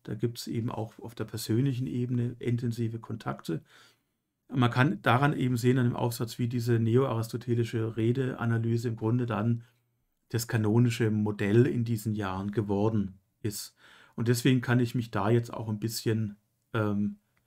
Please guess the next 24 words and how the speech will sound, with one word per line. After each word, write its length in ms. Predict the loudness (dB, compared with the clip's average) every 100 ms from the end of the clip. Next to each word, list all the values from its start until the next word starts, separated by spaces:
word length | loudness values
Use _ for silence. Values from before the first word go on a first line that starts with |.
| -20 _ _ _ _ _
kürzer, 480 | 0 0 2 0 -2
glaube 400 | -2 -4 -4 -6
ich, 240 | -8 -10
auch 260 | -6 -6 -8
tatsächlich, 840 | -14 -8 -8 -8 -6 -6 -8 -20 -14 -8
äh, 220 | -6 -6 -10 _ _ _ _ -6
fassen. 400 | -4 -4 -8 -12 _ _ _ _ _ _ _ _ _ _ _ _
Sie 160 | -4 0
haben 100 | 2
die 100 | 0
Zitate 560 | -2 -2 2 2 2 0
auf 160 | -2
der 140 | -6 -2
Folie. 440 | 2 4 6 4
Ich 180 | 2 -2
werde 140 | -2
die 100 | 2
jetzt 180 | 0 0
nicht 160 | -4 0
vorlesen, 380 | 2 2 0
sondern 300 | -2 0 0
ein 60 | 0
bisschen 320 | -2 -2 -2
paraphrasieren. 1000 | -2 -6 -8 -8 -10 -2 0 4 4 4